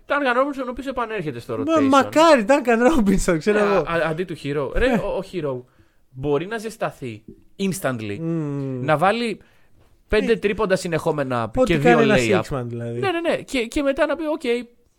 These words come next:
Speaker 1: πάω στον πάγκο
Speaker 2: Ναι,
Speaker 1: πάλι".
Speaker 2: ό,τι κάνει
Speaker 1: Ναι.
Speaker 2: ένα six man. Ε, εγώ,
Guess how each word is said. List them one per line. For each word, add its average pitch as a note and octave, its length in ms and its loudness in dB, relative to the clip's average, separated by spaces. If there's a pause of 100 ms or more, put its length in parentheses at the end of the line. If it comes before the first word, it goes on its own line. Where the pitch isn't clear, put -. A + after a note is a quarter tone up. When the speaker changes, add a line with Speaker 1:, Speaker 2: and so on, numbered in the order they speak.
(280)
Speaker 1:
πάω C#4 140 -4
στον A3+ 140 -4
πάγκο A#3+ 180 4
Speaker 2:
Ναι, F#3+ 60 0
Speaker 1:
πάλι". C3 220 4
Speaker 2:
ό,τι A3+ 240 -2
κάνει A3 180 -2
Speaker 1:
Ναι. G3+ 60 0
Speaker 2:
ένα F3+ 180 -2
six E3+ 260 -12
man. D3 200 -14
Ε, A3+ 240 -4 (640)
εγώ, A3 220 -4